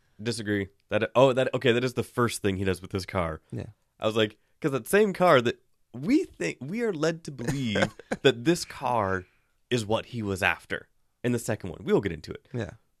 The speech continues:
Speaker 1: But no, 'cause that car that he loves so much gets trashed.
Speaker 2: Right. So it wasn't the car. It was the card. It was the card
Speaker 1: It was,
Speaker 2: inside
Speaker 1: yeah,
Speaker 2: the car.
Speaker 1: it was the
Speaker 2: Which is why, so
Speaker 1: card.
Speaker 2: you realize that that's the thing that's been driving him.
Speaker 1: Mm-hmm.
Speaker 2: He's a really just a tortured human being.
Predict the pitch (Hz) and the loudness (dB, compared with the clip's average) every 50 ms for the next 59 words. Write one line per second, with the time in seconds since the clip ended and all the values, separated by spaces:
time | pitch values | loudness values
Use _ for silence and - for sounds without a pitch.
0 | _ _ _ _ - 143 120 110 104 - _ - _ _ 151 139 _ _ _ _ | _ _ _ _ 0 4 4 4 4 2 _ -18 _ _ -20 -20 _ _ _ _
1 | _ - 156 160 175 156 127 98 78 - - _ _ _ - 165 151 202 226 - | _ -10 0 2 4 4 4 2 -2 -4 -10 _ _ _ -10 -6 -4 -4 -4 -6
2 | - - 180 180 160 120 104 - 151 151 135 131 151 160 147 143 - - 143 123 | -8 -4 -2 -2 -2 -2 -4 -6 -10 -10 -4 0 0 0 0 -2 -4 -4 -4 -4
3 | 123 147 147 123 113 110 - - _ _ _ _ _ _ _ _ _ _ - 95 | -2 -4 -2 -2 -2 -4 -6 -12 _ _ _ _ _ _ _ _ _ _ -8 -2
4 | 113 117 110 101 - - - _ _ _ _ _ _ _ _ - - - - - | 2 2 2 2 0 -4 -16 _ _ _ _ _ _ _ _ -20 -20 -20 -20 -14
5 | 113 107 107 107 107 95 80 - - - - - - - 95 - - - _ - | -10 -6 -2 0 2 2 0 -2 -4 -10 -10 -10 -8 -8 -8 -10 -12 -16 _ 2
6 | - 156 170 185 165 160 147 139 - 170 151 95 - - - _ _ _ _ _ | 2 4 4 4 2 2 -2 -2 0 0 -2 -2 -2 -8 -16 _ _ _ _ _
7 | _ _ _ _ _ _ _ _ _ _ - - 123 117 123 - - 160 143 80 | _ _ _ _ _ _ _ _ _ _ -10 -6 -6 -4 -4 -4 -2 -2 -2 -2
8 | 69 - - - - - 143 - - 135 131 120 117 113 - - 123 127 - - | -4 -8 -10 -10 -10 -10 -8 -6 -2 0 0 0 0 -2 -2 0 2 2 2 0
9 | - - - - 110 104 107 107 120 120 143 143 135 135 131 127 127 - 180 185 | 0 -6 -6 -6 -6 -6 -6 -6 -6 -2 0 2 4 4 4 4 2 2 0 -2
10 | 180 175 196 214 208 190 175 151 127 - - 123 143 - - - - 131 117 - | -4 -2 0 0 2 2 0 -2 -4 -4 -4 -4 -4 -6 -8 -6 -6 -8 -6 -2
11 | - 120 117 117 110 107 107 - - 107 104 101 107 95 104 117 117 107 104 95 | -2 -2 -2 -2 -4 -6 -8 -8 -10 -10 -8 -6 -4 -2 -2 -2 -2 -4 -6 -10
12 | 90 87 85 - _ _ - - 107 107 131 127 123 117 123 117 107 104 110 113 | -10 -12 -12 -14 _ _ -14 -12 -10 -4 0 0 2 2 2 0 -2 -2 0 2
13 | 117 123 135 139 131 127 110 104 107 - - - 101 98 - - - - 113 113 | 4 4 4 4 2 0 -4 -6 -10 -10 -8 -8 -8 -8 -8 -14 -8 -6 -4 -4
14 | 107 - - 107 107 101 104 104 101 101 101 101 104 98 - | -4 -4 -8 -8 -8 -6 -8 -6 -6 -6 -6 -6 -6 -6 -6